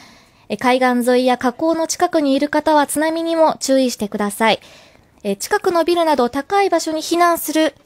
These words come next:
という方、避難もしてください。え、まだ静岡県内では揺れの情報が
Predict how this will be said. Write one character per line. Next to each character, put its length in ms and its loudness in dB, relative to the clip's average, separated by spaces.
と 100 -2
い 60 0
う 60 -4
方、 300 0
避 160 -10
難 320 -2
も 120 -2
し 60 -6
て 120 -4
く 100 -4
だ 140 -2
さ 240 0
い。 100 0
え、 80 0
ま 100 2
だ 140 2
静 220 -4
岡 220 0
県 260 -2
内 180 0
で 120 -2
は 140 2
揺 160 -2
れ 140 0
の 160 -2
情 240 -2
報 240 -2
が 240 2